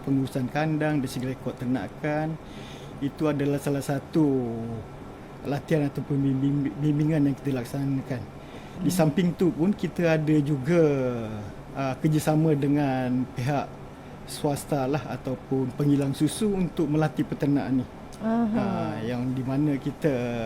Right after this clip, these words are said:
Speaker 1: bekerjasama dan melatih peternak ni setiap tahun lah boleh dikatakan.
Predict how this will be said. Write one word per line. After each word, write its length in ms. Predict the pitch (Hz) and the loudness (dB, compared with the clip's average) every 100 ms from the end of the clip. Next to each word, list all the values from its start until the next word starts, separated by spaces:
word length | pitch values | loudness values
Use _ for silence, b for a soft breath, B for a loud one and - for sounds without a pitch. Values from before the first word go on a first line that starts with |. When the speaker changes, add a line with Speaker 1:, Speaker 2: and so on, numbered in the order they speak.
| 117 117 110 110 | -2 -4 -6 -6
Speaker 1:
bekerjasama 680 | 120 127 135 131 143 143 190 220 - - B B B B 139 | -6 -4 -2 0 2 2 2 -2 -4 -12 B B B B -4
dan 640 | 135 143 139 139 139 139 | 0 2 2 0 0 0
melatih 320 | 139 147 143 143 | 2 0 0 -4
peternak 480 | - 151 147 139 120 | -4 0 2 2 0
ni 240 | 156 175 165 | 0 0 0
setiap 360 | 156 151 143 | 0 0 0
tahun 360 | 147 151 151 147 | 4 4 6 4
lah 80 | 120 | 0
boleh 240 | 127 127 | -4 -2
dikatakan. 480 | 131 - - 143 | -4 -6 -2 -2